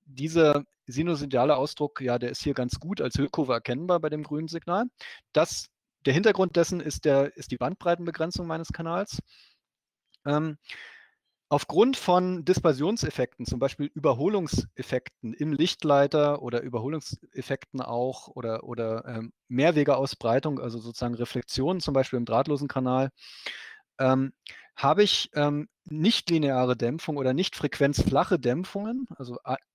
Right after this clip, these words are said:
bestimmte Frequenzen werden stärker gedämpft als andere, ähm, und es entstehen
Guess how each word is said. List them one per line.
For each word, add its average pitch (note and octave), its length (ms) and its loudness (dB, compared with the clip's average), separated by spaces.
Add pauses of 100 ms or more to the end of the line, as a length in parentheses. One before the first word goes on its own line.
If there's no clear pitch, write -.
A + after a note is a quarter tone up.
bestimmte G3 420 0
Frequenzen E3 680 0
werden C#3 200 4
stärker E3 360 4
gedämpft D3 400 0
als A#2+ 160 -2
andere, F#3 680 -2
ähm, C#3 260 -6
und C#3 200 -8
es - 180 -8
entstehen E3 800 0